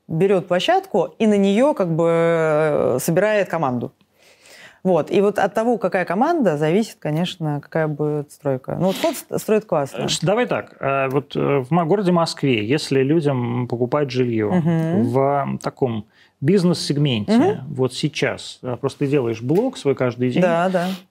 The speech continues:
Speaker 2: А сейчас что надо посмотреть, э, куда, на что надо обратить внимание?
Speaker 1: А, в нормальном бизнес-сегменте. Ну, во-первых, э, я могу ска-, ну, то есть, смотри,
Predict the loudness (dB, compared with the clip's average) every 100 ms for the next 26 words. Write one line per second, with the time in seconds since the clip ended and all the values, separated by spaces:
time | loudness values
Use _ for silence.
0 | -4 0 0 0 -2 -2 -2 -4 -2 0
1 | 2 2 0 -2 0 0 2 0 0 -2
2 | -2 -2 0 0 0 0 0 0 0 -4
3 | -6 -6 -4 -4 -6 -8 -10 -12 _ _
4 | -2 2 2 2 2 0 2 2 2 2
5 | 2 2 0 0 -2 -2 -4 -8 -12 -14
6 | _ _ _ _ -20 -20 -16 -12 0 0
7 | 0 -6 -2 0 2 2 2 0 0 2
8 | 2 2 4 2 0 -4 -10 -10 -12 -16
9 | _ _ _ _ _ _ _ _ _ _
10 | -20 -14 -2 0 2 2 0 0 2 0
11 | 0 0 0 0